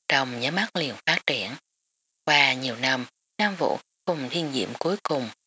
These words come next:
cũng có quan hệ qua lại. Mọi người có cha mẹ cùng huynh đệ ở biên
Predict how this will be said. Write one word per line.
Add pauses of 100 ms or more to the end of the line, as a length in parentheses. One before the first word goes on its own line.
(120)
cũng
có
quan
hệ
qua
lại. (800)
Mọi
người (240)
có
cha
mẹ (200)
cùng
huynh
đệ
ở
biên